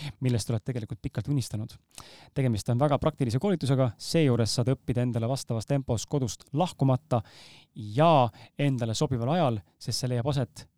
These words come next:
veebis. Võta iga päev mõni tund ja sinu uus koduleht või e-pood võib saada nädalaga valmis. Lisaks osalejate vahel loositakse välja iga päev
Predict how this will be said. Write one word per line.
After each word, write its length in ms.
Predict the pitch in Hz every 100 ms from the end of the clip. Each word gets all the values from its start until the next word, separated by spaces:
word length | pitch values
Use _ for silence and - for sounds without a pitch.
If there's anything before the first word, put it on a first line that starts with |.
| - 104
veebis. 460 | 131 110 - - - - - - - -
Võta 240 | 147 -
iga 160 | 139 165 131
päev 140 | 151
mõni 140 | 151 143
tund 320 | 202 214 135
ja 60 | 107
sinu 140 | 131 151
uus 140 | 135
koduleht 380 | 160 139 143 123
või 140 | 123 151
e-pood 240 | 131 117
võib 220 | 113 117 -
saada 240 | 139 117
nädalaga 400 | 110 147 120 104
valmis. 460 | 131 120 107 - - - -
Lisaks 240 | 147 127 -
osalejate 480 | 156 139 113 - 120 113
vahel 180 | 123 120
loositakse 400 | 120 123 - 165
välja 220 | 180 143
iga 140 | 151 135
päev 160 | 139